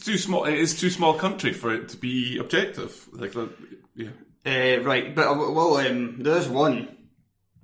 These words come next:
Speaker 2: there's one pundit we could go after 'cause he doesn't work for B B C.
Speaker 1: Oh.
Speaker 2: Um, <laughs> uh, Jim White.
Speaker 1: I didn't, I didn't see this, but I,
Speaker 2: Well, I've,
Speaker 1: I
Speaker 2: I've
Speaker 1: heard.
Speaker 2: got, I've got the
Speaker 1: Okay.
Speaker 2: quotes. These are good. These are fucking tremendous.
Speaker 1: Can you do it in a Jim White voice? Can
Speaker 2: No.
Speaker 1: you do a Jim White voice?
Speaker 2: No, I can't.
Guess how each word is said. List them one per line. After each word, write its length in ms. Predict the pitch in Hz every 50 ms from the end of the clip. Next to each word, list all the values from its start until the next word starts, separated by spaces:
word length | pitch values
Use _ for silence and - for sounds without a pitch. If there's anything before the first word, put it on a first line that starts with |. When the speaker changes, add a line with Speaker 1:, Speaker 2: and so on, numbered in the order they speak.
| - - _ _ _ -
Speaker 2:
there's 180 | 196 190 185 123
one 200 | 139 156 143 -
pundit 240 | 123 123 120 131
we 60 | 131 -
could 120 | - 120
go 140 | - - 120
after 180 | 135 - - 139
'cause 80 | - 123
he 60 | 123
doesn't 240 | 120 120 120 110 -
work 220 | 143 170 190 180
for 60 | -
B 120 | 120 117 117
B 60 | 113
C. 240 | - - 127 - - - - - -
Speaker 1:
Oh. 20 | 165
Speaker 2:
Um, 480 | 160 170 170 170 175 180 185 185 185 185 226 - - - - - - 156 - - - - _ _ - - - - - 185 147 - -
<laughs> 0 |
uh, 140 | 143 147 147
Jim 200 | 147 226 240 240
White. 260 | 262 254 - - - - - - _ _ - - - - _ _ _ -
Speaker 1:
I 60 | 123
didn't, 400 | 120 151 170 180 156 151 - - 131
I 80 | 123 120
didn't 160 | 147 151 147
see 140 | - 147 143
this, 180 | 135 120 117 -
but 160 | - - -
I, 200 | 113 117 113 110
Speaker 2:
Well, 100 | 110 123
I've, 120 | 147 156
Speaker 1:
I 20 | 117 113 120
Speaker 2:
I've 60 | 123 127
Speaker 1:
heard. 100 | 131 123
Speaker 2:
got, 220 | 117 - - 127
I've 120 | 123 - -
got 180 | 151 170 170
the 60 | 120 113
Speaker 1:
Okay. 140 | - - 120
Speaker 2:
quotes. 360 | 120 113 - - - - - - _ -
These 180 | - 131 135 127
are 40 | 127
good. 240 | - - 123 123 -
These 180 | 143 147 147
are 40 | -
fucking 360 | - - - - - - -
tremendous. 320 | - - 95 95 104 104 -
Speaker 1:
Can 120 | - 131 117
you 640 | 117 120 127 127 127 127 127 123 123 127 123 120
do 140 | 120 123 123
it 40 | 120
in 40 | 120
a 40 | 117
Jim 260 | - 127 117 113 110 107
White 160 | 113 104 92
voice? 400 | 107 120 127 123 - - - -
Can 140 | - 127 131
Speaker 2:
No. 100 | 139 151
Speaker 1:
you 80 | 131
do 60 | 139
a 20 | 135
Jim 180 | 135 123 104 101
White 180 | 101 - -
voice? 160 | 135 127 127 123
Speaker 2:
No, 140 | 117 120 113
I 80 | 113
can't. 260 | - - 127 147 -